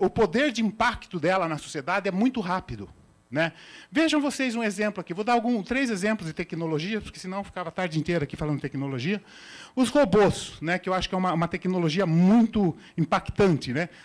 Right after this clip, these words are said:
Lá em setenta e sete, quando a gente assistia aquele filme lá, a gente falava, "Ó, isso é impossível, nunca vai acontecer." Né?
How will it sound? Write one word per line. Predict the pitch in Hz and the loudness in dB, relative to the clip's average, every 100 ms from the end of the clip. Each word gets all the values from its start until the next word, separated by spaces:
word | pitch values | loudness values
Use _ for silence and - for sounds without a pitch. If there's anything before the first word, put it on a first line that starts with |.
| - | -2
Lá | 277 | 2
em | 302 | 2
setenta | 320 - 254 240 | 2 2 2 2
e | 180 | 0
sete, | - 277 262 | 0 0 -2
quando | - 190 | -4 -2
a | 185 | 0
gente | 180 185 | 0 -2
assistia | 170 160 180 | -6 -6 -6
aquele | 160 156 | -4 -4
filme | 147 175 165 | -2 0 0
lá, | 156 208 | 0 0
a | |
gente | 202 | -2
falava, | 196 175 165 | -2 -2 -2
"Ó, | 160 | -4
isso | 170 - | -4 -6
é | 208 | -10
impossível, | 233 - - 147 160 123 | -10 -10 -8 -2 -2 0
nunca | 156 220 196 | -2 -2 -4
vai | |
acontecer." | 180 185 175 156 - 135 127 - _ _ - - - | -2 -2 -4 -8 -6 -8 -8 -16 _ _ -20 -18 -2
Né? | 175 202 | 0 0